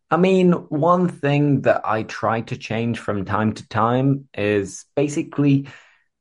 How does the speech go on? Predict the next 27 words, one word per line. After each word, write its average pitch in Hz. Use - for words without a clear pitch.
my 117
bedtime 135
routine. 131
Uh, 107
you're 123
supposed -
to 127
stay 107
away 110
from 107
screens, 143
and 110
it'd 101
be 107
a 104
good 120
idea 113
to 104
read 95
a 92
book. 147
And 107
I've 101
tried 151
doing 131
this 120
before, 135